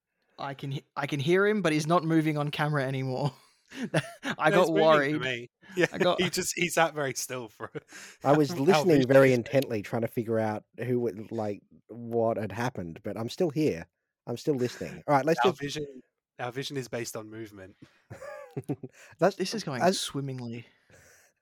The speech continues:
Speaker 3: All right, let's just, I'm gonna throw some names at you. Sam De Koning, is he ti-, is it time to go, or are you gonna keep him? He's gonna
Speaker 1: Keep.
Speaker 3: break even at forty-three.
Speaker 1: I think
Speaker 2: Keep.
Speaker 1: you keep him.
Speaker 3: Josh, Joshy Gibcus, are you keeping? Are you yeeting?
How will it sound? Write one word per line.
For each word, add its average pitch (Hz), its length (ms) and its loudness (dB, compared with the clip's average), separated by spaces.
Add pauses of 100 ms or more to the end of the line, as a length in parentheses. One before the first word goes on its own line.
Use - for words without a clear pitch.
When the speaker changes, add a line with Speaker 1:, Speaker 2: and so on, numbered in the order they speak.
(340)
Speaker 3:
All 151 60 4
right, 117 160 4
let's 143 180 0
just, 185 200 -2
I'm 156 100 4
gonna 185 160 0
throw 139 220 4
some 113 160 -2
names 101 280 -4
at 82 160 -10
you. 76 220 -16
Sam 160 240 0
De 147 80 0
Koning, 87 380 -6
is 82 160 -12
he 143 160 -2
ti-, 139 120 -6 (120)
is 123 100 -8
it - 60 -18
time 156 180 -2
to 139 60 -4
go, 131 140 2
or 139 140 4
are - 40 2
you 107 120 -4
gonna 104 140 -6
keep 90 240 -8
him? - 240 -14 (560)
He's 113 120 -8
gonna 135 120 2
Speaker 1:
Keep. - 60 -2
Speaker 3:
break 113 240 -2
even 110 160 -2
at 98 160 -8
forty-three. 85 520 -6 (960)
Speaker 1:
I - 40 -16
think 117 160 -4
Speaker 2:
Keep. 131 140 -8
Speaker 1:
you 139 60 -4
keep 131 120 -6
him. 117 200 -10 (380)
Speaker 3:
Josh, 135 260 2 (300)
Joshy 135 260 -2
Gibcus, 107 580 -8 (100)
are - 40 -8
you 107 100 -6
keeping? 175 440 -2
Are - 80 -8
you 107 160 -6 (160)
yeeting? 175 380 -4